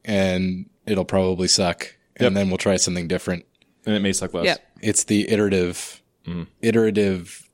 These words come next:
Speaker 1: process. It is a evolutionary rather than revolutionary podcast.
Speaker 2: Mm-hmm.
Speaker 1: Um,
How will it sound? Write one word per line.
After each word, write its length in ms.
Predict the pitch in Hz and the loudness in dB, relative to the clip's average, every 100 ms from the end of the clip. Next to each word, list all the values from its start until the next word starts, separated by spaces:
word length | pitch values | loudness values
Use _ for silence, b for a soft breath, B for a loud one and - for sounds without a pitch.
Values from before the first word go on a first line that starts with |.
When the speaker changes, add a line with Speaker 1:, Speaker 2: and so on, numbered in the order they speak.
| _ | _
Speaker 1:
process. 760 | - 95 - 98 87 - - - _ _ _ _ - | -2 0 2 0 0 -2 -4 -10 _ _ _ _ -4
It 120 | 110 | 0
is 160 | 110 101 | 2 2
a 380 | 104 101 98 110 - | 4 4 2 0 -2
evolutionary 680 | 110 107 101 - 110 101 | 0 2 2 2 2 2
rather 240 | 95 98 98 | 2 2 0
than 220 | 98 90 | 0 0
revolutionary 680 | 95 90 92 87 - 90 85 | 0 0 0 0 -2 -2 -2
podcast. 680 | 98 87 95 80 - - - | -2 -2 -4 -2 -6 -8 -10
Speaker 2:
Mm-hmm. 960 | 85 85 98 82 - _ _ _ _ | -10 -6 -6 -6 -14 _ _ _ _
Speaker 1:
Um, 640 | 113 123 123 123 123 127 | 2 4 2 2 0 -2